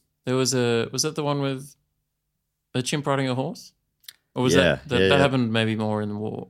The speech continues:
Speaker 1: Did that happen more in the
Speaker 2: Yeah, they, I mean, they ride horses more competently as the timeline moves on.
Speaker 1: That makes sense, I guess.
Speaker 2: They'll,
Speaker 1: Like
Speaker 2: um,
Speaker 1: humans
Speaker 2: yeah,
Speaker 1: in
Speaker 2: in
Speaker 1: their
Speaker 2: fi-, imagine
Speaker 1: evolution.
Speaker 2: what they'll do in five hundred years'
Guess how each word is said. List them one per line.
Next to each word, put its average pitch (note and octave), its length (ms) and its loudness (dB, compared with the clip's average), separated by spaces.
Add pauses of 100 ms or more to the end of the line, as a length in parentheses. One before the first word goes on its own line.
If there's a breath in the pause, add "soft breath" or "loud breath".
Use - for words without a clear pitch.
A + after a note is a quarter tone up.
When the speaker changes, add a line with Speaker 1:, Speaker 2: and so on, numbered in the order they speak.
(140)
Speaker 1:
Did - 80 -20
that E3 60 -6
happen D3+ 140 -6
more D3 400 -8
in D3 140 -10 (180)
the - 80 -6
Speaker 2:
Yeah, B2+ 180 10
they, C3 220 6
I F2+ 80 6
mean, G2+ 180 4
they G2 140 6
ride G2+ 380 4
horses F2+ 440 -2 (160)
more E2+ 260 -2
competently D#2+ 540 -4
as D2 260 -10
the D2+ 100 -10
timeline D2+ 440 -6
moves D2 240 -8
on. D2+ 360 -8
Speaker 1:
That A2+ 100 -6
makes G#2 240 -6
sense, - 240 -12
I - 60 -12
guess. - 300 -16 (100)
Speaker 2:
They'll, E2+ 340 2
Speaker 1:
Like D#2+ 160 4
Speaker 2:
um, D#2 100 -2
Speaker 1:
humans A#2 640 -6
Speaker 2:
yeah, F2 240 0
Speaker 1:
in B1 60 -4
Speaker 2:
in A2 100 -4
Speaker 1:
their A2+ 120 -4
Speaker 2:
fi-, G#2+ 60 -4
imagine F#2+ 160 -4
Speaker 1:
evolution. G2+ 240 0
Speaker 2:
what F2 140 0
they'll E2+ 160 2
do F2 180 0
in E2+ 80 0
five E2 260 0
hundred E2+ 300 0
years' E2 140 -2